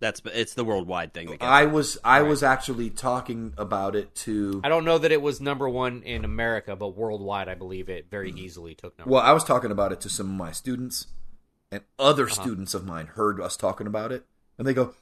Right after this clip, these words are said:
Speaker 2: "Oh my God, is that Squid Game?" And, like, it just started a whole thing. All right,
Speaker 3: Mm-hmm.
Speaker 2: so it came out on, um, nine seventeen twenty-one. The main,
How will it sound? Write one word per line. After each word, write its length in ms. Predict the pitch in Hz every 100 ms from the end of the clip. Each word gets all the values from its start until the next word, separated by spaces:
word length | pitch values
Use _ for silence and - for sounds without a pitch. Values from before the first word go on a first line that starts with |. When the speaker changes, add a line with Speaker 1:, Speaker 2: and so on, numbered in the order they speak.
| _ 214
Speaker 2:
"Oh 100 | 269
my 120 | 269
God, 340 | 269 339 202 - _
is 120 | - 165
that 180 | 285 -
Squid 400 | - 135 147 160
Game?" 380 | 320 330 311 - _
And, 140 | - 147
like, 240 | 135 127 -
it 120 | 127
just 160 | 127
started 300 | - 117 113
a 40 | 87
whole 220 | 107 101
thing. 240 | - 71 _ _ _ _ _ _ _ _ _ _ _ -
All 40 | 101
right, 180 | 101
Speaker 3:
Mm-hmm. 20 | -
Speaker 2:
so 280 | - 113
it 60 | 104
came 180 | 139 139
out 240 | 131 123 107
on, 400 | 113 104 101 95
um, 240 | 98 95 98
nine 240 | 127 139
seventeen 500 | - 127 123 127 123
twenty-one. 480 | - 113 110 90 90 _ _ _ _ _ _ _ _ _ _ _ _ _ -
The 80 | 110
main, 640 | 113 135 143 143 143 143